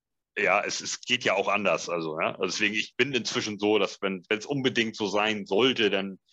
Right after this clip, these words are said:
äh, weil man halt auch einfach super genervt ist. Ja? Vielleicht ist es ja auch, ähm,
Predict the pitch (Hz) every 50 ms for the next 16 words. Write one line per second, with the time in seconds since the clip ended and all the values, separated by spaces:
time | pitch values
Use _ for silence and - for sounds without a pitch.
0 | - - - - _ - - 98 98 98 185 - 110 113 117 110 92 107 120 113
1 | 107 - - 113 110 - 113 101 - 127 120 - 110 95 101 98 98 101 107 -
2 | - - - - - - 90 107 - - 117 - 110 110 - 113 107 - 107 98
3 | 82 101 98 101 - - 113 110 104 101 98